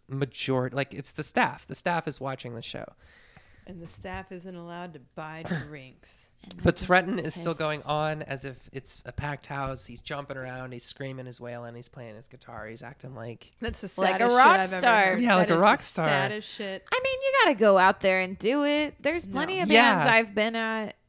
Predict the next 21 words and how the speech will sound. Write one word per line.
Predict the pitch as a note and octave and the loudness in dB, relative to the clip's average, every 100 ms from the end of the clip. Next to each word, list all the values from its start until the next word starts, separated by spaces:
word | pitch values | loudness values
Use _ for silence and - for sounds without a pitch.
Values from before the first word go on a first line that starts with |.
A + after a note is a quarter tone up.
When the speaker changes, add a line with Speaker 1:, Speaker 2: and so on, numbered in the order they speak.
| _ _ - G#3 | _ _ -8 -2
Speaker 3:
who | G#3+ | 0
have | G#3+ G3 F#3+ F#3 - | 2 2 0 -2 -6
a | F3 | -6
few | - F#3 F3+ | -4 -2 -2
people | F3+ F3+ F3 D#3+ D#3 | -2 -4 -2 0 0
in | D3+ | -2
the | D3+ | -6
crowd. | - - G3+ G3+ F3 | -8 -6 -4 -4 -4
Speaker 2:
But | A3+ G#3+ | -4 -4
is | G#3+ | -6
it | G#3+ G#3 | -8 -10
just | G#3 G#3 | -12 -8
one, | G3 A3 | -8 -6
and | A3 | -8
is | G3 F#3 | -10 -10
it | D#3+ | -12
someone | G3 F#3+ | -10 -10
who | F#3+ F3 | -10 -12
traveled | G3 D3+ F3 G3+ | -14 -14 -14 -12
with | B3 - | -14 -12
them? | C#4 C#4 | -12 -12